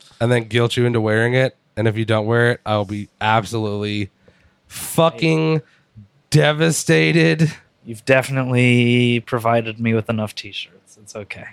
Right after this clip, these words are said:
Speaker 1: <laughs> Yeah, Bob's like, "I'm good." So, uh, any
Speaker 2: Well,
Speaker 1: wrestling
Speaker 2: I also
Speaker 1: news?
Speaker 2: just don't like my birthday and
Speaker 1: Oh,
Speaker 2: would
Speaker 1: right,
Speaker 2: rather
Speaker 1: right.
Speaker 2: people fucking ignore me on
Speaker 1: Sure,
Speaker 2: my
Speaker 1: sure, sure.
Speaker 2: birthday. So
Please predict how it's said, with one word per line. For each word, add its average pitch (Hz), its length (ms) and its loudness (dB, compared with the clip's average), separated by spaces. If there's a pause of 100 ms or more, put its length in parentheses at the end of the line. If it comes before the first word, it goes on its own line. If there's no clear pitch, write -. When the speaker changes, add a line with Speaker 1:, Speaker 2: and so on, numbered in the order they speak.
(120)
Speaker 1:
<laughs> 104 640 -12
Yeah, 170 340 2
Bob's 147 380 2
like, 139 240 0
"I'm 220 640 2 (800)
good." 78 580 -4 (1160)
So, 165 440 2
uh, 160 200 4
any 196 180 2
Speaker 2:
Well, 165 80 6
Speaker 1:
wrestling 143 320 2
Speaker 2:
I 160 40 4
also 170 320 4
Speaker 1:
news? - 100 -4
Speaker 2:
just 131 240 0 (380)
don't 110 300 2
like 123 280 2
my 117 140 2
birthday 107 640 2
and 110 160 0
Speaker 1:
Oh, 127 80 6
Speaker 2:
would 110 80 2
Speaker 1:
right, 117 100 4
Speaker 2:
rather 123 200 4
Speaker 1:
right. - 80 -6
Speaker 2:
people 117 360 2
fucking 120 440 0
ignore 120 400 4
me 110 180 2
on 101 100 2
Speaker 1:
Sure, 98 140 2
Speaker 2:
my 95 40 2
Speaker 1:
sure, 98 240 0
sure. 95 160 -4
Speaker 2:
birthday. 95 180 -4
So 101 560 0